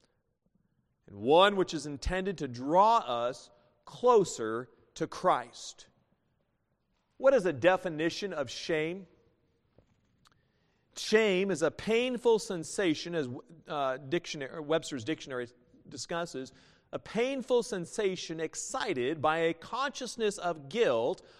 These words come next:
or having done something which injures reputation, or by, of that which nature or modesty prompts us to conceal. Shame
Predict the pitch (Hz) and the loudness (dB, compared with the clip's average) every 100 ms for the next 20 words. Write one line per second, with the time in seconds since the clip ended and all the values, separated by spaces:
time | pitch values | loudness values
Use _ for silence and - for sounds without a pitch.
0 | - 190 196 180 - 233 269 294 269 214 | 0 6 6 6 2 -2 0 -2 0 4
1 | 233 233 190 - 302 269 190 - 120 151 | 4 2 -4 -2 2 2 0 -10 -8 -6
2 | 180 180 - - - 254 285 269 269 214 | 0 2 0 -4 -4 -4 -2 -2 -2 -4
3 | 180 208 220 226 220 - 214 - - 101 | 0 0 0 -4 -8 -2 -2 -2 -8 -10
4 | _ _ _ _ _ _ _ _ - 117 | _ _ _ _ _ _ _ _ 0 2
5 | 113 139 156 147 190 - 156 160 127 165 | 8 10 10 8 4 0 2 2 4 4
6 | 196 208 170 175 - - 156 160 196 - | 6 4 0 -2 -4 -14 -6 -2 -2 -4
7 | 175 160 143 170 208 185 165 - 202 214 | -6 -4 0 2 2 -2 -8 -6 -2 -2
8 | 214 175 - - 170 - 262 147 123 - | -2 -8 -8 -12 -12 -8 -2 -2 -2 0
9 | 254 196 202 | 2 2 0